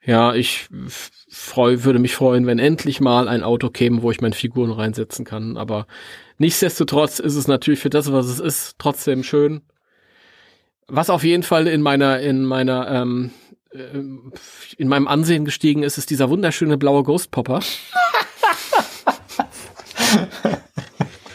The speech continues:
Ich weiß nicht warum, keine Ahnung. Das ist aber, glaub ich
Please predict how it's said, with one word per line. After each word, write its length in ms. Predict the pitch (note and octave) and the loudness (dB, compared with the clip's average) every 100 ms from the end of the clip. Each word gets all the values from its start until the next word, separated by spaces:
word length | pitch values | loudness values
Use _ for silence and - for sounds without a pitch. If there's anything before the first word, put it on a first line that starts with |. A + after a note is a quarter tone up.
| - - _ _ _ _ _ - - - - - _ _ - - - D3 - C#3 - - - - - - F#3+ | -18 -20 _ _ _ _ _ -8 -8 -8 -12 -20 _ _ -6 -2 0 -2 -2 -8 -8 -20 -16 -14 -16 -12 -4
Ich 160 | F#3 G3+ | -2 2
weiß 200 | G#3+ C4+ | 0 2
nicht 160 | C4 A#3 | 0 2
warum, 360 | F#3+ A3+ A3+ | 0 0 -2
keine 240 | F3 D#3+ D3+ | -2 -2 0
Ahnung. 320 | E3 D#3 C3+ | 0 0 -2
Das 140 | D3 | -4
ist 100 | F#3+ | -2
aber, 140 | F3+ F3 | 0 2
glaub 180 | E3 | 2
ich 180 | G3 G#3 | 0 -2